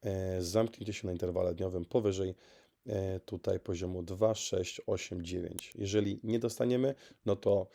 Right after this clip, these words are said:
mimo tego, że altcoiny mają bycze formacje, mimo tego, że na interwale dwunastkach, na interwale dwunastogodzinnym jesteśmy na dołkach plus, plus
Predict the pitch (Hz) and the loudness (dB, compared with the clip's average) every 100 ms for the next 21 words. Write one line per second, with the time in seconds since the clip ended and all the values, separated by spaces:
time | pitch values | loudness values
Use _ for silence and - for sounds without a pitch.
0 | - - 110 123 113 104 107 107 104 - | -16 0 4 4 2 2 4 4 2 2
1 | 104 101 98 90 104 - 110 104 101 98 | 2 4 2 0 0 2 2 2 2 0
2 | - 98 110 107 101 95 101 95 98 95 | -2 0 0 0 -2 -2 -2 -2 -2 0
3 | 98 90 98 104 - 101 - - - - | 0 0 -2 -2 0 0 -2 -6 -20 -10
4 | 101 101 107 107 101 104 95 101 104 - | 0 4 4 4 4 4 4 -2 0 -2
5 | 101 95 101 98 95 _ _ _ _ _ | -2 -2 0 0 -2 _ _ _ _ _
6 | _ _ - 101 98 95 95 101 98 95 | _ _ -4 -2 2 4 4 4 2 0
7 | 101 - - - 113 101 - | -6 -6 -14 -2 0 0 -4